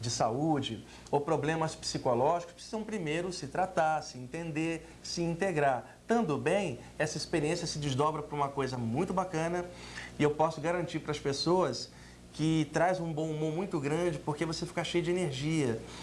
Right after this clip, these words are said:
Uma das coisas que a gente aprende é captar a energia do ar, sabe, trabalhar essa energia,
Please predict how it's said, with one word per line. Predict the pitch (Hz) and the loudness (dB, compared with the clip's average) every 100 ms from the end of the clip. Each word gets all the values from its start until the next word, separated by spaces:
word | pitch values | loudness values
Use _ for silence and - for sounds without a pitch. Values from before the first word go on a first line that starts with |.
| - - | -12 -4
Uma | 143 160 | 0 2
das | 170 - | 2 0
coisas | 156 156 | -2 -2
que | 147 | -2
a | 143 | -4
gente | 143 139 | 0 0
aprende | 139 160 180 170 | 2 0 2 0
é | |
captar | 170 196 - 214 | 0 -2 0 0
a | 220 | 0
energia | 175 127 143 | 0 0 0
do | 139 131 | 2 4
ar, | 139 147 143 - - - - | 4 2 -2 -14 -20 -18 -4
sabe, | 196 185 | -2 2
trabalhar | 220 208 202 | 2 4 2
essa | 202 202 | 0 -2
energia, | 180 156 143 185 160 | -2 -2 -2 0 0